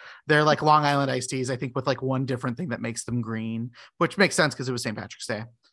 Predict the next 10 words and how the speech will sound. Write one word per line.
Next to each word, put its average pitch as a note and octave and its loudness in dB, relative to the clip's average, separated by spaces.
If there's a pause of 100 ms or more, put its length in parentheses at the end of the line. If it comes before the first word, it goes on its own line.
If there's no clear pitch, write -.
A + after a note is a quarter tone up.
(320)
And E3+ 4
he F#3+ -4
gives D#4+ 4
them E3 -2
to B2+ -2
us, B2+ 0 (560)
and G#3 4 (100)
I C#4 6
take G#3+ 0
them, D3 -4